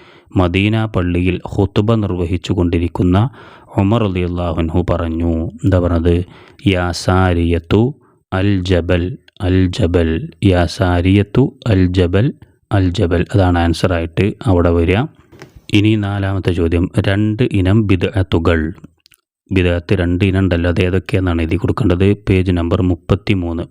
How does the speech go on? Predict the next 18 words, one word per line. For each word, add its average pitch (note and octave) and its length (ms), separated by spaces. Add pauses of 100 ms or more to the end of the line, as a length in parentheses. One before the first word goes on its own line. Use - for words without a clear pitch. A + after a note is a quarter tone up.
പാഠം F2+ 360
പതിനൊന്ന്, F2+ 440
അൽ F#2 100
ബിദ്അത്തു. F#2+ 540 (840)
ആ G#2 100 (120)
പേജിൽ, F2+ 420 (720)
പേജ് G2 260
നമ്പർ F#2+ 240
മുപ്പത്തിമൂന്നിലെ F2+ 720
അവസാന F#2 840
പാരഗ്രാഫിലുണ്ട്, F2 800 (500)
നബി G#2 160
സല്ലല്ലാഹു G2 420
അലൈഹി F#2 140
വസല്ലമയുടെ F2+ 420
ശേഷം F#2 420
ഉണ്ടായ F2 320 (100)
എല്ലാ F#2+ 300